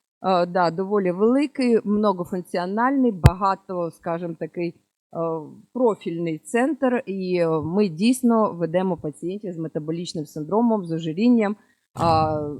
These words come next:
і обов'язково, ще раз хочу нагадати: якщо ви іноді не розумієте, що з вашими пацієнтами, начебто просто знизилась пам'ять і ви не можете знайти причину,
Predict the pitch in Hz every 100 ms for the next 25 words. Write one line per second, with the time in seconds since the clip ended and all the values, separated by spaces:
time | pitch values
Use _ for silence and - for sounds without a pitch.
0 | - - 262 - 196 180 175 185 - -
1 | 240 247 214 185 - 175 160 - 160 -
2 | 160 160 170 170 208 233 - 208 196 _
3 | _ - 233 226 - 277 214 240 226 -
4 | 240 240 190 185 185 175 185 214 233 220
5 | 175 202 190 185 185 - 175 156 - -
6 | 160 202 220 202 170 156 143 147 180 190
7 | - - - - 190 185 165 160 170 165
8 | 160 160 - 175 165 147 156 170 180 180
9 | 170 147 151 147 151 151 156 - 208 -
10 | 302